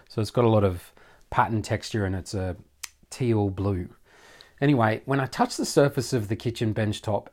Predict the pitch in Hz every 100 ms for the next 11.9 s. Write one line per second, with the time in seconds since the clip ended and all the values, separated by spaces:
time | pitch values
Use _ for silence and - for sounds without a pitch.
0 | - 117 107 107 - - 127 135 127 98
1 | 90 - - 107 101 104 110 117 139 127
2 | 104 101 95 - 107 - 104 - 107 -
3 | _ 110 120 117 113 101 - 107 101 92
4 | 90 71 - - _ _ - - _ _
5 | _ - 110 107 117 - - 131 139 139
6 | 117 110 110 113 120 120 113 110 - 101
7 | 95 98 160 185 - - _ - _ -
8 | 92 107 - - 104 98 - 98 - 110
9 | 101 - 117 127 113 117 131 - 107 95
10 | 90 92 147 - 101 104 - 139 113 92
11 | 117 120 101 92 101 87 - - -